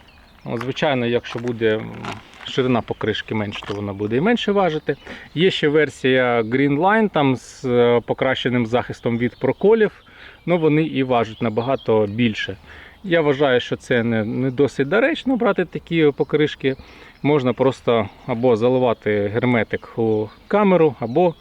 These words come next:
робити ці покришки безкамерно. Да, друзі, <laughs> ці покришки можна робити безкамерно. Я так робив. Моє перше знайомство з покришками Schwalbe Smart Cem відбулося ще у далекому дві тисячі вісімнадцятому році, коли я катався на М Т Б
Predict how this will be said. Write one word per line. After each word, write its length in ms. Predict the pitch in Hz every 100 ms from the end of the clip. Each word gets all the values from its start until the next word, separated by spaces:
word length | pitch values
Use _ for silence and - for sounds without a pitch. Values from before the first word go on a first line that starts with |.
| - - - -
робити 420 | 117 117 135 143 113
ці 220 | - 127
покришки 480 | - - 123 - 104
безкамерно. 600 | 110 - 110 98 98 104
Да, 160 | 135
друзі, 340 | 110 110 113 107
<laughs> 80 | -
ці 200 | - 208
покришки 500 | 160 135 143 - 131
можна 420 | 123 139 147 135
робити 360 | 113 110 127 117
безкамерно. 580 | 110 - 110 101 101 104 - - - - -
Я 200 | 120 139
так 280 | 117 104 -
робив. 340 | 131 120 104 - - - - - - - - _ -
Моє 200 | 147 208
перше 300 | 214 208 202
знайомство 800 | 170 196 202 190 - 160 160 147
з 80 | -
покришками 580 | 147 - 160 - 147 143
Schwalbe 460 | 131 - 147 147
Smart 420 | 143 147 151 -
Cem 140 | 233 208
відбулося 540 | 160 143 180 196 151
ще 240 | - 151 156
у 120 | 135
далекому 500 | 135 160 156 135 135
дві 140 | 127
тисячі 300 | 147 147 135
вісімнадцятому 720 | 131 151 147 143 - 135 123
році, 340 | 175 220 - 139
коли 260 | 135 143
я 100 | 143
катався 600 | - 123 135 127 - 120
на 340 | 117 117 113 -
М 100 | 127
Т 140 | - 127
Б 320 | 127 135